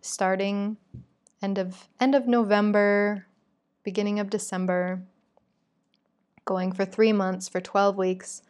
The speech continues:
full alignment of the chakras, deeply studying the energetics of each chakra, applying that to your life, integrating into that full alignment, receiving my support every single week, all the way through.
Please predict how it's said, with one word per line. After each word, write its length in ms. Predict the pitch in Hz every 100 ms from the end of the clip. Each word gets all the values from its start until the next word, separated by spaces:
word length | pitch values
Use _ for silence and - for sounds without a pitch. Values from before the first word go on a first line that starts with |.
| - - _ _ _
full 340 | - 226 226
alignment 400 | 214 196 196 196
of 140 | 190 185
the 60 |
chakras, 760 | 180 185 180 190 180 180 185 - -
deeply 340 | 214 208 220
studying 480 | 185 190 190 190 190
the 100 | 175
energetics 640 | 185 180 180 175 180 -
of 80 | 180
each 340 | 180 196 -
chakra, 640 | - 180 180 185 180 190 185 - - - _ -
applying 560 | - - 240 233 226 220
that 180 | 202 190
to 100 | 196
your 140 | 180
life, 420 | 180 180 180 - -
integrating 800 | 214 208 220 190 185 180 180 180
into 420 | 202 208 208 208
that 200 | 185 180
full 300 | - 190 185
alignment, 560 | 180 180 180 185 190 196
receiving 480 | 196 - 208 208
my 140 | 202 190
support 480 | 185 185 196 190 190
every 260 | 254 254 240
single 360 | 233 220 208
week, 260 | 196 190 185 _ _ -
all 420 | 233 240 240 240
the 80 | 233
way 320 | 208 202 196
through. 380 | - 185 185 190